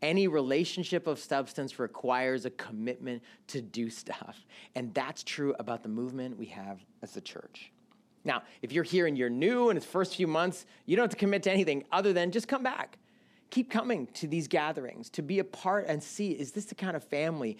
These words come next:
and organism and movement that I wanna be a part of, that I feel called to be a part of? Even if you're still exploring the journey of faith, that this is part of that whole thing. But if you are here, and it maybe even only for a year, but you're like, "Yeah, this is home.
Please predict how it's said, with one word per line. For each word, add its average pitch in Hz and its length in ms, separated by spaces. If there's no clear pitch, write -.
and 143 100
organism 135 580
and 131 140
movement 151 400
that 160 100
I 160 140
wanna 175 240
be 147 100
a 135 60
part 120 240
of, 95 80
that 135 80
I 165 100
feel 196 220
called 185 640
to 123 80
be 127 100
a 117 60
part 113 180
of? - 140
Even 254 180
if 247 140
you're 185 80
still 214 180
exploring 175 460
the 160 80
journey 160 260
of 135 140
faith, 165 340
that 127 100
this 170 160
is 160 120
part 156 280
of 120 100
that 117 140
whole 107 200
thing. - 240
But 160 100
if 240 160
you 269 120
are 254 120
here, 147 340
and 185 140
it 196 80
maybe 233 220
even 240 220
only 226 280
for 220 220
a 202 40
year, 196 240
but 139 140
you're 143 100
like, 143 160
"Yeah, 160 140
this 139 200
is 131 100
home. 127 260